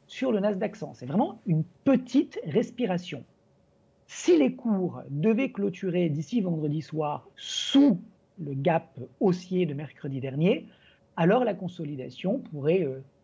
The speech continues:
se prolonger avec un niveau de support qui se situe au-dessus de douze mille sept cent cinquante points. Mais attention, encore une fois,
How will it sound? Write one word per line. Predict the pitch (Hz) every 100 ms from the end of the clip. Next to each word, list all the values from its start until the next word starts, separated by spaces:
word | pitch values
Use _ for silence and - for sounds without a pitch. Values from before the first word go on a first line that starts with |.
| _
se | - 240
prolonger | 180 170 139 131 147 247 - _ -
avec | 156 202
un | 190
niveau | 165 156
de | -
support | 139 120 180 247
qui | -
se | 175 147
situe | 151 - 214
au-dessus | 196 151 139 262
de | 190 196
douze | 143 170
mille | 190 254
sept | 196 175
cent | 214
cinquante | 214 196 175 156
points. | - 139
Mais | 156
attention, | 220 262 247 302 185 - _ _
encore | 214 175 208
une | 214
fois, | - 226 170